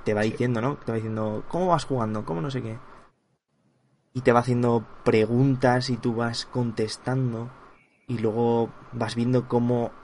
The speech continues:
Speaker 1: ese psicólogo es algo más, una cuestión más mental tuya, porque va cambiando el sitio donde está. Un poco raro. Y nada, me, me, me está gustando bastante, la verdad.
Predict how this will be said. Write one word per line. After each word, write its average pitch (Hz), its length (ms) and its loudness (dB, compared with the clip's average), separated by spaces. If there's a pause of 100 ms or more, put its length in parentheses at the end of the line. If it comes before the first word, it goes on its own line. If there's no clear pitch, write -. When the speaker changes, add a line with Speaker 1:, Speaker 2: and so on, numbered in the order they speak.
(160)
Speaker 1:
ese - 280 -4
psicólogo 127 680 6
es - 120 0
algo 120 220 4
más, 117 240 -2 (420)
una 123 220 -2
cuestión 127 320 2
más 120 180 0
mental 107 320 -4
tuya, 127 220 0
porque 107 160 -4
va 104 100 -4
cambiando 113 440 -4
el 107 80 -6
sitio 113 260 -8
donde 107 140 -10
está. - 160 -14
Un - 400 -20
poco 117 200 6
raro. 101 260 -2 (1500)
Y 127 120 2
nada, 135 260 4
me, 123 200 0
me, 120 400 0
me 117 180 -2
está 117 220 -2
gustando 139 500 -2
bastante, 120 580 -6 (120)
la 113 80 -8
verdad. 110 280 -8